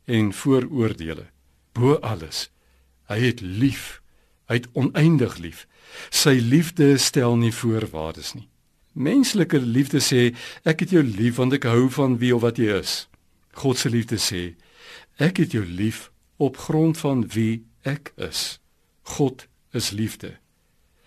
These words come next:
So lief het hy dat hy sy lewe vir jou gegee het. Dit maak nie saak hoe verstote of verwerp jy vanaand voel nie. Vind jou vrede in die wete dat hy elkeen wat hom met 'n opregte hart soek,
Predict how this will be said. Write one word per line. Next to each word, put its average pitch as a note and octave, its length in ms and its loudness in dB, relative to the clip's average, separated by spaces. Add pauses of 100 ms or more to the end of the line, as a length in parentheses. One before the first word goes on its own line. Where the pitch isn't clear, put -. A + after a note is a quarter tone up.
(380)
So - 340 4
lief C3+ 280 2
het G2+ 140 -8
hy E2+ 380 -8
dat A#2 140 -2
hy A#2+ 80 2
sy A#2 140 0
lewe A#2 420 2
vir B2 160 -6
jou G2+ 180 -4
gegee F2 340 -10
het. - 180 -20 (520)
Dit E3+ 160 0
maak F#3 280 2
nie F#3+ 100 2
saak D#3+ 320 2
hoe C#3+ 100 4
verstote C3+ 880 2
of G2+ 260 -2
verwerp A2+ 460 -2
jy A2+ 120 2
vanaand A#2 400 -2
voel D#2 220 -12
nie. D#2 180 -14 (680)
Vind D3 460 2
jou B2 180 4
vrede A2 680 0
in A2+ 200 2
die G2+ 180 0
wete G2+ 540 0 (400)
dat F#2+ 160 -8
hy F2+ 160 -8
elkeen D#3+ 500 2
wat D3+ 120 4
hom C#3+ 100 2
met C3+ 140 0
'n - 20 0
opregte A2 560 -4
hart B2+ 240 -4
soek, - 420 -4